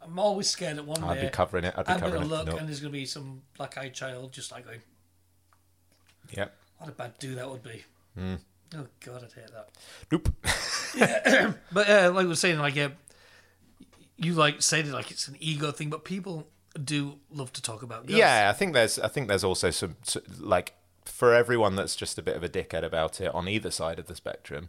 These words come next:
Speaker 1: Mm-hmm.
Speaker 2: like, there's an equal number of people who genuinely just have a faith in ghosts, I guess. It's,
Speaker 1: Mm.
Speaker 2: it's like, 'cause it is a faith, really, isn't it? Like, if you, I mean, obviously I have a church background, so, like, I'm gonna think about it in those terms. It is, it is a belief system.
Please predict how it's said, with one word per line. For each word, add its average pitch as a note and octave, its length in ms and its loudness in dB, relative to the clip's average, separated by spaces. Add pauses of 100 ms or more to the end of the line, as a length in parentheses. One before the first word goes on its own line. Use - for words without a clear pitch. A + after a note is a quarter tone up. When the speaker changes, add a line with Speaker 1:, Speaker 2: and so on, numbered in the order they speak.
Speaker 1:
Mm-hmm. C3 220 -10
Speaker 2:
like, F2+ 300 2 (120)
there's F#2+ 280 2
an F#2 120 -4
equal G2+ 280 -4
number F2 320 -4
of E2 80 -10
people E2 320 -8
who D#2+ 240 -8
genuinely E2+ 800 -2
just - 520 -10 (1600)
have - 220 0
a G2 80 -2
faith - 520 -2
in F2+ 300 -6
ghosts, B2 500 0
I F2 120 2
guess. G#2 400 2
It's, E3 240 -4
Speaker 1:
Mm. D#3+ 80 -4
Speaker 2:
it's G#2 260 -4
like, G2+ 320 2
'cause A#2+ 160 -4
it F3 80 -2
is - 140 -4
a G2+ 60 -2
faith, - 380 -6
really, D2 280 -8
isn't E2+ 200 -8
it? D2 140 -12
Like, E2+ 200 -6
if - 140 -16
you, F#2 200 -8 (760)
I - 100 -12
mean, D#2 120 -10
obviously D#2+ 340 -10
I D#2+ 40 -4
have D#2+ 80 -6
a D#2+ 60 -10
church E2 280 -8
background, D2 380 -6
so, - 140 -10
like, D2+ 180 -6
I'm D#2+ 160 -4
gonna D#2+ 140 -12
think E2+ 200 -14
about E2+ 180 -4
it E2+ 60 -8
in - 60 -10
those E2+ 200 -10
terms. E2 300 -8
It - 100 -8
is, F2 220 -6
it - 180 -4
is G2+ 220 -4
a G#2+ 40 -4
belief G#2 500 -4
system. - 480 -12